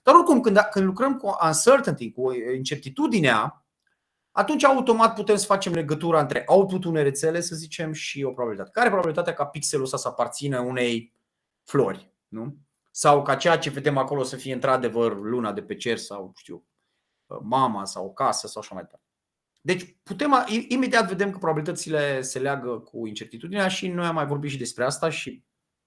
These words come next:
uh, e clar. Acum nu trebuie, într-adevăr, am zis, să nu confundăm orice soft output cu o probabilitate, dar se poate transforma un soft output într-o probabilitate dacă e între zero și, dacă e mai mare ca zero,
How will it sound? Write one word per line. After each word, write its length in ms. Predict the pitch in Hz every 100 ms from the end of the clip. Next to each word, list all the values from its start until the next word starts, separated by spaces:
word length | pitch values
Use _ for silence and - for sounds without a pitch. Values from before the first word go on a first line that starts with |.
| _ _ _ _ _ - _ _ _
uh, 300 | 117 117 113
e 60 | 117
clar. 200 | 160 202 -
Acum 260 | - 202
nu 80 | 220
trebuie, 280 | 254 262 226
într-adevăr, 400 | 196 214 185 143
am 200 | - 143
zis, 220 | 139 -
să 80 | 147
nu 120 | 190
confundăm 640 | 240 226 214 170 165 156 151
orice 220 | 143 143
soft 340 | 131 139 131
output 360 | 123 117 - 107
cu 60 | 110
o 20 |
probabilitate, 840 | 113 95 101 95 98 - 175 - _ _ _ _ _ _ _ _ _ _
dar 340 | - 117 180 226
se 180 | -
poate 640 | 202 - 208 226 214 196 180
transforma 480 | 170 160 156 151
un 100 | 160
soft 240 | 143 151 -
output 360 | 143 135 147
într-o 180 | 147 139
probabilitate 400 | 127 127 117 127
dacă 200 | 127 123
e 20 |
între 180 | 123 120
zero 280 | 110 123 120
și, 480 | 110 - 110 107 104
dacă 120 | 120
e 40 | 131
mai 80 | 120
mare 160 | 123
ca 100 | 110
zero, 480 | 98 120 196 240 -